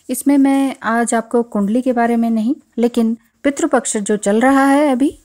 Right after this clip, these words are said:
इसके बारे में थोड़ा सा बताने जा रही हूँ। वैसे आप लोग जानते ही हैं कि अश्विनी कृष्ण प्रतिपदा से लेकर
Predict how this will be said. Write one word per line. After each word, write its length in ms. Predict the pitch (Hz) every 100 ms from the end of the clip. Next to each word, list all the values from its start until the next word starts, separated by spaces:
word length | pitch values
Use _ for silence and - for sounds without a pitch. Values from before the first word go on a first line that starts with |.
| _ _ _ 262
इसके 240 | 254 226
बारे 240 | 190 175
में 120 | 190 269
थोड़ा 160 | 277 226
सा 120 | 240
बताने 400 | 208 202 170 175
जा 160 | 170 165
रही 140 | 175
हूँ। 160 | 180 170 _ _ _ -
वैसे 420 | 190 180 208 202 - -
आप 220 | 185 190 -
लोग 200 | 202 190
जानते 340 | 190 180 175
ही 80 | 226
हैं 160 | 240 262
कि 120 | 262
अश्विनी 460 | - 196 - 233 233
कृष्ण 340 | 226 220 226
प्रतिपदा 600 | 226 220 226 220 202 190
से 380 | 180 196 226 302 _ _ _
लेकर 680 | 202 220 254 208 170 185